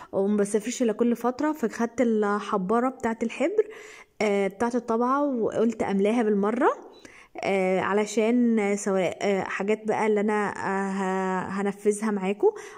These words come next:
اطبعها، تبقى الطباعه سهله بدل ما اشفها من على الكمبيوتر، بتاخد مني وقت. وكمان، آه، ناويه اطبع لبنتي ملفات تعليميه بقى، ونبدا بقى، آه، نخش في التعليم والحاجات دي. وطبعا ما نسيتش البنات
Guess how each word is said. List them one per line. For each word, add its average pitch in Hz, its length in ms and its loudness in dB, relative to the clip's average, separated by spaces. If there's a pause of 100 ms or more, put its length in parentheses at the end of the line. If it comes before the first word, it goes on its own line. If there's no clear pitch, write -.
اطبعها، 269 500 -2
تبقى 262 240 0
الطباعه 196 320 -2
سهله 214 280 -2
بدل 202 240 0
ما 208 60 0
اشفها 208 400 -4
من 208 120 0
على 214 180 -2
الكمبيوتر، 214 560 -2 (540)
بتاخد 226 360 -2
مني 226 280 4
وقت. 240 320 0
وكمان، 226 680 2
آه، 202 200 0
ناويه 214 420 2
اطبع 214 240 -2
لبنتي 208 380 0
ملفات 220 460 -2
تعليميه 208 460 0
بقى، 220 280 0
ونبدا 208 400 0
بقى، 247 280 -4 (720)
آه، 190 100 -2
نخش 208 300 -2
في 202 80 -12
التعليم 202 300 -2
والحاجات 214 340 0
دي. 254 180 -2
وطبعا 247 260 0
ما 226 100 2
نسيتش 254 300 -4
البنات 226 540 0